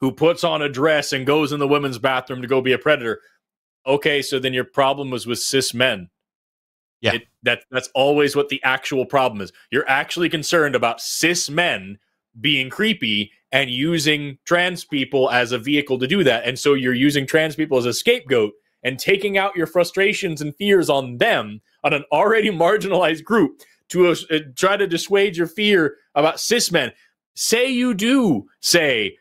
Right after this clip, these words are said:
Speaker 1: you have to use your sex assigned at birth, then that's your actual bathroom. And so now all the trans women have to use the male bathroom and all the trans we-, uh, women, uh, men have to use the female bathroom.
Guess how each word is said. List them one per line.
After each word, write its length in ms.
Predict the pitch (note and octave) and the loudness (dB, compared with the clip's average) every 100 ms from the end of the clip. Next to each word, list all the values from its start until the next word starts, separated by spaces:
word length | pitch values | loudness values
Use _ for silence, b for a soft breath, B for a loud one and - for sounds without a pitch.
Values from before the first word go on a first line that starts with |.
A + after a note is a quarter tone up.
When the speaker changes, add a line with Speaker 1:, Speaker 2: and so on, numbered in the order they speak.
| _ | _
Speaker 1:
you 180 | D3 E3 | 0 0
have 200 | E3+ F3 | 0 -2
to 80 | F3 | -6
use 220 | E3+ D#3 | -6 -2
your 100 | D3 | -2
sex 300 | - E3+ - | 0 -2 -2
assigned 320 | D#3 D#3+ D3 | -2 -2 -2
at 140 | C#3+ C#3 | -4 0
birth, 300 | D#3 C#3+ - | 0 0 -4
then 140 | B2+ | -2
that's 280 | C3 C#3 C#3+ | 0 0 -2
your 100 | C3 | 0
actual 380 | B2+ B2+ C3+ B2 | 0 -2 -2 0
bathroom. 480 | B2+ C3+ B2+ A#2 G#2+ b | 2 0 -2 -8 -10 b
And 140 | B2+ B2+ | -6 -2
so 80 | C#3 | 0
now 280 | C#3+ C#3 - - | 2 0 -4 0
all 220 | D3+ D#3+ | 2 2
the 100 | D3+ | -2
trans 420 | D3+ D3 C#3+ C3 | 0 0 0 -2
women 280 | C3+ C#3 C3 | -2 0 0
have 240 | C#3+ C3+ | -2 -2
to 80 | C#3 | -2
use 180 | C#3+ B2 | -2 -2
the 80 | B2+ | 0
male 300 | C3 B2+ B2+ | 2 4 2
bathroom 420 | B2 B2 B2+ B2 | 0 -2 -4 -2
and 80 | C3 | 2
all 160 | C3+ | 2
the 80 | B2+ | 0
trans 480 | - C#3 C3+ B2 - | -2 -2 -2 -6 -6
we-, 260 | C3+ C3 | -2 2
uh, 140 | C3 B2 | 4 2
women, 260 | C3+ C#3 | 2 0
uh, 120 | B2+ B2+ | 0 0
men 260 | C#3+ C#3+ | 0 0
have 140 | C3 A#2+ | -2 -4
to 80 | |
use 180 | C#3 C3 | -4 -4
the 60 | A#2+ | -4
female 320 | C#3 C#3 B2 | -4 0 2
bathroom. 280 | B2 B2 | 0 -2